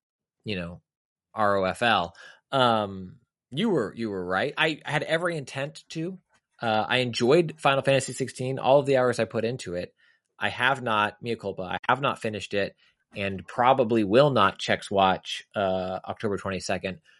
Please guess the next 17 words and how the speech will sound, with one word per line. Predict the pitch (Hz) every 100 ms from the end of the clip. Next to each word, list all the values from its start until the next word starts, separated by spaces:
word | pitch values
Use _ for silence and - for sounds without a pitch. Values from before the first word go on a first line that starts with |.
| _ -
probably | 160 226 175 147
will | 127 190
not | 185 78 - _
before | - 95 101 98 90
end | - 98
of | 92
the | 85
year. | 82 76 69 85 - - - _ _
But | 156 147 - _ _ _ _ _ _
is | 151 147
there | 175
a | 160
way, | 165 175 180 170 156 -
Anthony, | 156 156 151
without | 135 135 127
spoiling | - - 117 117 131 139
anything, | 143 139 - 143 139 143 143